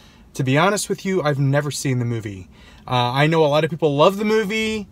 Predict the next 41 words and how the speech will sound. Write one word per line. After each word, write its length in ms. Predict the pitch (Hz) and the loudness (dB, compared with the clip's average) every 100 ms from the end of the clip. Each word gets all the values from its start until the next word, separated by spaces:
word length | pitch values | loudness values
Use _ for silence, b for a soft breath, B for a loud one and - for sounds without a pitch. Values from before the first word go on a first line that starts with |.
| - | -2
I've 200 | 151 160 | 2 4
been 240 | 170 156 156 | 4 2 2
meaning 300 | 226 277 233 | 4 4 4
to 80 | |
watch 380 | 170 143 135 - | 4 4 2 2
it. 180 | 147 175 - | 2 2 -2
I 120 | 147 | -2
just 200 | 156 180 | 0 0
never 380 | 160 156 196 220 | 0 2 2 4
got 180 | 190 185 | 4 6
around 340 | 170 170 175 | 4 4 2
to 140 | 156 143 | 2 0
ever 220 | 151 170 | 2 2
watching 460 | 139 147 156 180 | 4 4 2 0
that 160 | 156 151 | 0 0
movie. 480 | 156 156 180 185 180 b | 0 0 0 0 -4 b
But 100 | 233 | 4
anyway, 360 | 302 294 254 247 | 6 8 6 6
I'm 120 | 233 | 2
gonna 160 | 240 220 | 0 2
hit 140 | 233 | 0
the 80 | 226 | 0
next 220 | 220 - | 0 -2
store 640 | - 208 208 208 214 214 220 | -2 0 2 2 0 -4 -4
and, 320 | 180 185 185 | -2 0 2
uh, 640 | 185 190 185 185 185 185 185 | 2 2 2 2 2 0 -2
see 200 | - 202 | -4 -6
what 120 | 196 | -4
they 140 | 202 | -4
got. 260 | 156 117 - - - - - B B B - | -4 -8 -12 -20 -20 -20 -18 B B B -4
I'm 80 | 208 | -2
at 120 | 175 | -2
the 80 | 117 | -2
third 320 | - 170 160 | 2 2 4
Walgreens. 880 | 151 160 160 165 165 165 160 - - 135 | 4 2 2 -2 0 -2 -2 -6 -6 0
I 80 | |
was 200 | 147 143 | 0 2
like, 300 | 135 135 131 | 0 0 -2
"You 80 | 214 | -2
know 260 | 233 226 226 | 2 2 2
what? 460 | 220 220 226 220 | 0 2 2 0